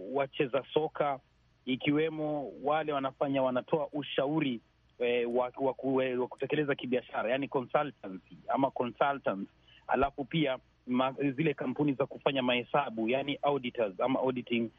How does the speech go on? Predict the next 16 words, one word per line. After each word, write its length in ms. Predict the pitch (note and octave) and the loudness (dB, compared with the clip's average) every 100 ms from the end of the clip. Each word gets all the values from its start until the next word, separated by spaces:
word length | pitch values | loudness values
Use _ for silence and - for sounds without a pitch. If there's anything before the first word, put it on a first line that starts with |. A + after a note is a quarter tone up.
| _ - | _ -6
eh, 100 | A2 | -2
companies. 500 | A#2+ A2+ A2+ G#2 F2+ - - | -2 0 -2 -2 -8 -16 -6
Alafu 360 | G#2+ B2+ C3+ C3+ | -2 0 -2 -6
pia 260 | C#3+ C#3+ | 0 0
wa-, 140 | C3 B2+ | 0 -4
nimecheza-, 420 | B2+ - C#3 B2+ | -6 -4 -2 0
nimesema 440 | B2+ A#2+ C#3 C3 | 0 2 2 4
wa-, 220 | B2 B2 A#2+ | 4 2 0
wana-, 320 | B2 B2+ A#2 | -4 -2 0
wa-, 180 | B2 A#2 | 0 2
wanariadha, 840 | B2+ B2 B2 B2 C3+ C#3+ C#3+ C#3+ - _ _ | 0 2 0 0 0 2 0 -2 -6 _ _
wacheza 520 | A#2 A#2 C3 G#2+ A#2+ - - | -4 0 -2 0 0 0 -2
soka, 440 | D#3 - D#3 D#3 - _ _ | -2 0 0 0 -6 _ _
eh, 100 | A#2 | 0
na 360 | B2 C3 C3 B2+ | 2 2 0 0
pia 340 | F#3 E3+ D#3 | 0 2 0